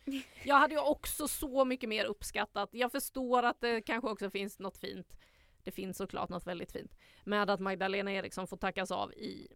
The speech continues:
Speaker 2: Stockholm, som
Speaker 1: Mm.
Speaker 2: hon kommer från.
Speaker 1: Mm.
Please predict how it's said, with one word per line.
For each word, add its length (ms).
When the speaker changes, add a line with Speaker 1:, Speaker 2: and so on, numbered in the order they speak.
Speaker 2:
Stockholm, 540
som 100
Speaker 1:
Mm. 140
Speaker 2:
hon 100
kommer 240
från. 260
Speaker 1:
Mm. 240